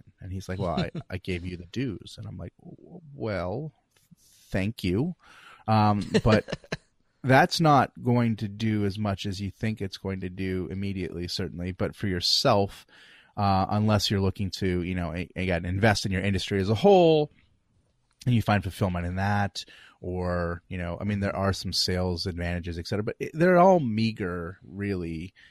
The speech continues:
Speaker 1: in comparison to the opportunity to work with people directly and to pick
Speaker 2: Oh, yeah,
Speaker 1: people's
Speaker 2: for
Speaker 1: brains.
Speaker 2: sure.
Speaker 1: I mean,
Speaker 2: For sure. I think the,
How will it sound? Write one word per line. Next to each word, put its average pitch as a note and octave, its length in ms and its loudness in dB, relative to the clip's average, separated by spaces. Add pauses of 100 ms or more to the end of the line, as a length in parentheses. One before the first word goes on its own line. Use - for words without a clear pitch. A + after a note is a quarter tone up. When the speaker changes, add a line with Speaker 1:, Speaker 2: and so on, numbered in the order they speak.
(320)
Speaker 1:
in A2+ 180 0
comparison G2+ 600 4
to F2+ 420 0
the F2+ 160 -2
opportunity F#2 720 0
to E2+ 600 -4 (460)
work G2+ 380 -2
with F#2 240 0
people F#2 340 -4
directly E2 640 -6
and F2 240 -4
to F#2+ 100 -6
pick G2 200 -2
Speaker 2:
Oh, E3 60 0
yeah, D#3 200 0
Speaker 1:
people's - 60 -4
Speaker 2:
for - 100 -6
Speaker 1:
brains. E2+ 300 -2
Speaker 2:
sure. F2 60 -14 (280)
Speaker 1:
I A#2+ 40 -8
mean, G#2+ 280 -6
Speaker 2:
For B2 100 -8
sure. B2+ 140 -2
I G2+ 80 0
think G#2+ 240 -4
the, F#2+ 220 -2